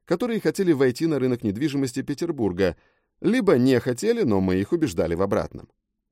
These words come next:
Этот процесс привел к тому, что уже через девять месяцев мы совершили первую крупную сделку,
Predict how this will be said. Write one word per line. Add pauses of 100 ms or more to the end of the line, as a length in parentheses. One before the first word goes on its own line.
(120)
Этот
процесс
привел
к
тому,
что
уже
через
девять
месяцев
мы
совершили
первую
крупную
сделку,